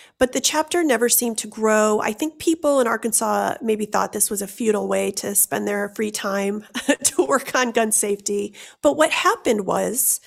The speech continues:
the legislature passed a guns on campus bill. It sailed through the state house. The governor signed it with the chief lobbyist at the N R A standing by his side. And it so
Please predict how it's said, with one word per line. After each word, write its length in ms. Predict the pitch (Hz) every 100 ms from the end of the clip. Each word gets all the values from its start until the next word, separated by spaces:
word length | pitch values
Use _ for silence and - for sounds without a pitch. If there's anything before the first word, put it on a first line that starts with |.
| - - _ -
the 240 | 214 240
legislature 1080 | 226 262 349 349 269 233 - 214 208 208 - -
passed 540 | - 220 220 220 -
a 140 | - 214
guns 320 | 226 247 262
on 120 | 262
campus 420 | 247 226 214 202
bill. 400 | - 185 196 277 _ _ _ _ _ -
It 140 | 240
sailed 400 | - - 311 330
through 140 | 320 285
the 100 | -
state 300 | - 220 208
house. 340 | 214 214 208
The 80 | 240
governor 340 | 247 247 269
signed 400 | 254 - 226 233
it 120 | 233
with 180 | 214 214
the 80 | 214
chief 400 | - - 233 226
lobbyist 460 | 214 202 214 208 220
at 80 |
the 100 | 214
N 120 | 208 208
R 100 | 202
A 100 | 208
standing 400 | - 208 208 208
by 140 | 202
his 180 | 202 202
side. 460 | 202 190 - - - - -
And 120 | 262
it 100 | 262
so 420 | - - 302 359